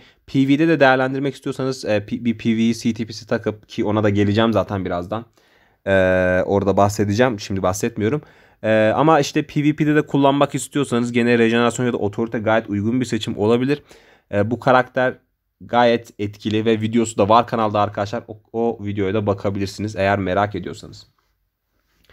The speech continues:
Onuncu ve son sıramızda arkadaşlar Blue Marvel karakteri var.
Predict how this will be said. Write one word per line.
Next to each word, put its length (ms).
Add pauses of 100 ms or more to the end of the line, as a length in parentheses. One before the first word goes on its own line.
(440)
Onuncu 380
ve 80
son 200
sıramızda 380
arkadaşlar 360
Blue 200
Marvel 260
karakteri 460
var. 220